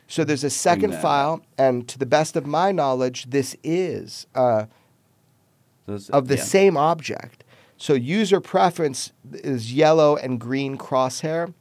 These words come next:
Speaker 2: Mm-hmm.
Speaker 1: At first, I thought this was over the water when I looked at it, um, but you can see the, the telephone poles and stuff, so I doubt that is true.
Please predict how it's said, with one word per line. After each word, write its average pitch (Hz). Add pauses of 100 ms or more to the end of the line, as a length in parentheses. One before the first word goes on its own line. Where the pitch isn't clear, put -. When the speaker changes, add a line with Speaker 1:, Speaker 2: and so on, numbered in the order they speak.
(160)
Speaker 2:
Mm-hmm. 95 (160)
Speaker 1:
At 135
first, 226
I 190
thought 170
this 147
was 135
over 147
the 131
water 127
when 139
I 117
looked 117
at 147
it, 147 (400)
um, 120
but 117
you 127
can 131
see 135
the, 113 (120)
the 113
telephone 113
poles 104
and 117
stuff, 110
so 101
I 104
doubt 104
that 98
is 95
true. 101